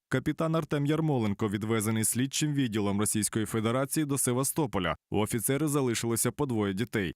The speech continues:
Планувалося, що дев'ятого квітня Карачевський і Ярмоленко мали відбути на материкову частину України. Українські офіцери були без зброї.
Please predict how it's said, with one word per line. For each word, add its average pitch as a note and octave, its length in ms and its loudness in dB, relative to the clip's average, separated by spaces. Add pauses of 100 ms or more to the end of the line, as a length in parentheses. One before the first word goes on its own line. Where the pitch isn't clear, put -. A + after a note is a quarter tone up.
(100)
Планувалося, D#3 640 0
що D3+ 120 0
дев'ятого C#3+ 460 0
квітня G2+ 340 -2
Карачевський G#2 600 0
і A2 40 2
Ярмоленко C3 640 0
мали B2+ 300 0
відбути G#2 440 -2
на G#2+ 80 2
материкову A#2 640 0
частину B2+ 480 0
України. F#2+ 520 0 (140)
Українські A2+ 580 0
офіцери D#3 500 0
були C#3 300 0
без A2 200 0
зброї. G2+ 500 0